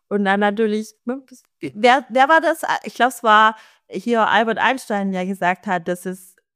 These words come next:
Wahnsinn oder Dummheit, ne, wenn man zweimal das Gleiche macht und ein anderes Ergebnis erfordert. Das bedeutet also au-, erwartet. Das bedeutet also auch, dass ich meine Arbeitsweise <laughs> vielleicht mal auf den Prüfstand stellen kann.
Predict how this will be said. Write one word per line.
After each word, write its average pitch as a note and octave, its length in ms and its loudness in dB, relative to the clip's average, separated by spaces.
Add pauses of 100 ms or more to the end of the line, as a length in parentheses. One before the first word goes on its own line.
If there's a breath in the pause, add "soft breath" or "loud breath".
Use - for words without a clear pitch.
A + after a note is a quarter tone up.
(120)
Wahnsinn G#3 720 0
oder F#3 220 -4
Dummheit, F3 760 -2
ne, G#3+ 200 -4
wenn A3+ 160 -2
man G3+ 160 -6
zweimal G3 380 0
das F#3+ 140 -10
Gleiche G3+ 420 -2
macht G3+ 480 -6
und F#3 320 -6
ein - 60 -14
anderes F3+ 480 -4
Ergebnis F3+ 600 -10
erfordert. F#3+ 440 -6
Das F3+ 140 -12
bedeutet F#3 340 -4
also E3+ 240 -2
au-, E3+ 200 0 (260)
erwartet. F3+ 580 0
Das F#3+ 120 -14
bedeutet F#3 560 -4
also G3 240 -2
auch, G3 220 0 (380 loud breath)
dass G3 220 -2
ich G3 140 -12
meine F3+ 320 2
Arbeitsweise F3+ 720 0
<laughs> - 40 -20
vielleicht C4 280 -14
mal A#3+ 160 -6
auf G#3 180 -8
den F3+ 80 -16
Prüfstand F3+ 540 -8
stellen F3 360 -8
kann. G3+ 320 0